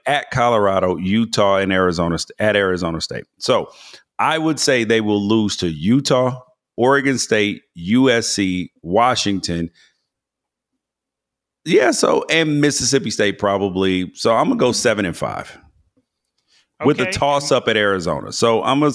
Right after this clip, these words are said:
Speaker 1: go six and six, seven and five.
Speaker 2: When you see that September twenty-third game at Stanford, do you think that's a truth-telling game?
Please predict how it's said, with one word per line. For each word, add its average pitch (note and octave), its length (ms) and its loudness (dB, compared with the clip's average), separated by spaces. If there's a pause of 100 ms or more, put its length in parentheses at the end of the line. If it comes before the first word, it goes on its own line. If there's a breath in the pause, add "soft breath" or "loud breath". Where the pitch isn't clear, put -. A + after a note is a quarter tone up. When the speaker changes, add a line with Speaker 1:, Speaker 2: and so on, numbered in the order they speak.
(140)
Speaker 1:
go A2 160 2
six C3 320 -2
and B2 120 0
six, - 300 -2
seven F#2+ 240 0
and E2 80 -6
five. - 320 -12 (680)
Speaker 2:
When C#3+ 160 -12
you D3 80 -8
see F3 180 -8
that E3 180 -6
September E3 440 -8
twenty-third D3+ 560 -8
game B2+ 200 -8
at C3 120 -14
Stanford, D3+ 480 -8
do A#2 80 -20
you B2 40 -20
think B2 160 -16
that's A#2+ 220 -10
a B2 40 -20
truth-telling E3 520 -10
game? F3+ 280 -6